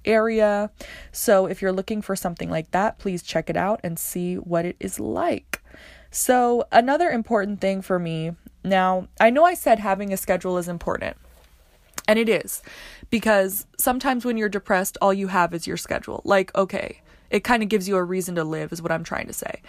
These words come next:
Because it can be good to say, "Okay, well, I'm getting up at seven thirty and I'm gonna wake up, I'm gonna go see my grandma." I'm just, this is my schedule <laughs> so, that I'm sharing with you guys. I get up at seven thirty, I wake up, I go to my grandma's house. Then I begin my day.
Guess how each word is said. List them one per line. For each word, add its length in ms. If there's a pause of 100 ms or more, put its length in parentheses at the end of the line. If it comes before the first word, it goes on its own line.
(320)
Because 640
it 80
can 140
be 120
good 320
to 100
say, 340
"Okay, 300
well, 160
I'm 220
getting 260
up 140
at 80
seven 280
thirty 400
and 140
I'm 100
gonna 140
wake 220
up, 100
I'm 180
gonna 160
go 140
see 160
my 140
grandma." 520
I'm 140
just, 300
this 180
is 100
my 200
schedule 440
<laughs> 0
so, 200 (580)
that 100
I'm 140
sharing 300
with 160
you 80
guys. 280
I 100
get 180
up 100
at 80
seven 300
thirty, 340
I 140
wake 240
up, 200
I 60
go 160
to 60
my 120
grandma's 420
house. 280 (260)
Then 200
I 80
begin 280
my 160
day. 380